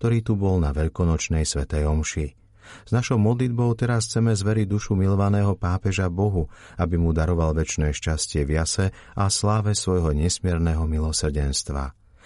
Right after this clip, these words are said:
Osvetľuje nás a vedie evanjeliový úryvok, v ktorom zaznieva samotný Kristov hlas,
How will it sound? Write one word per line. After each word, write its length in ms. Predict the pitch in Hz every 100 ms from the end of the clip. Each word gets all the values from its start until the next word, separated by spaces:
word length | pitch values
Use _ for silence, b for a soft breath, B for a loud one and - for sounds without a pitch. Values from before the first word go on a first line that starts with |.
| B B
Osvetľuje 520 | 78 - 85 - 78 76
nás 400 | 76 85 90 -
a 160 | 82
vedie 320 | 82 85 82 -
evanjeliový 720 | 87 98 104 101 98 85 -
úryvok, 560 | 80 85 92 95 101
v 220 | - - -
ktorom 320 | 131 131 117
zaznieva 480 | 98 107 113 110 107
samotný 640 | 104 87 90 87 87 82
Kristov 480 | 85 82 - 82 71
hlas, 400 | 76 87 95 -